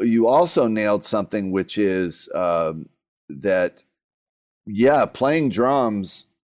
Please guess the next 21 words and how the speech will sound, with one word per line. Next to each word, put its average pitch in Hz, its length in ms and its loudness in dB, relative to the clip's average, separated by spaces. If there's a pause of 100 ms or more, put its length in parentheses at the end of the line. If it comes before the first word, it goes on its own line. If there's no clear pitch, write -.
(100)
learning 120 560 0
those, 104 580 0 (580)
you 98 140 -10
know, 80 340 -8
the 92 140 -2
ability 98 560 2
to 82 500 -2 (320)
play 104 200 -2
in 98 60 -2
a 95 40 -2
band, 87 680 -4 (140)
uh, 73 260 -8 (220)
playing 95 320 -4
those, 85 380 -6 (1120)
playing 92 240 -4
those 87 180 -4
songs, 85 640 -4 (340)
doing 87 280 -8
it, 85 180 -6 (260)
nailing 85 400 -6
it. 82 180 -10